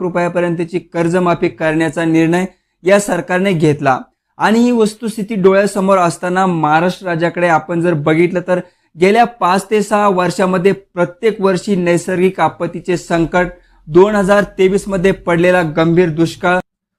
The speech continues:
व राज्य शासनाच्या उपाययोजना बघितल्या तर शेतकऱ्यांना कुठेच दिलासा मिळत नाही. मित्रांनो, आपण बघितलं असेल दोन हजार पंधरा ते दोन हजार सतरा या वर्षात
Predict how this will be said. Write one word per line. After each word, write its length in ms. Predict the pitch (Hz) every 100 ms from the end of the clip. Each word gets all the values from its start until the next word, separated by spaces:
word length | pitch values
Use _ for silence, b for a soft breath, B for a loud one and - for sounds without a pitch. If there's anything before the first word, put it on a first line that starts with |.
| _ _
व 100 | 180
राज्य 340 | 220 208 202
शासनाच्या 600 | 233 196 185 202 202 226
उपाययोजना 800 | 214 196 175 - 208 208 196 208
बघितल्या 500 | 196 160 180 190 190
तर 160 | 190 208
शेतकऱ्यांना 720 | 180 - 165 - 185 185 190 196 190 _ _ _ _
कुठेच 460 | 180 165 214 220 180
दिलासा 440 | 190 190 190 202
मिळत 360 | 196 185 175 170
नाही. 180 | 156 147 180
मित्रांनो, 380 | 214 247 247
आपण 420 | 262 226 208 240 208
बघितलं 360 | 214 226 226
असेल 420 | 220 208 226 220
दोन 200 | 175 196
हजार 220 | 202 196 208
पंधरा 520 | - 190 185 185 196 190
ते 100 | 208
दोन 240 | 170 180
हजार 200 | 185 190
सतरा 460 | 180 - 156 180 185
या 160 | 185
वर्षात 420 | 175 170 165 175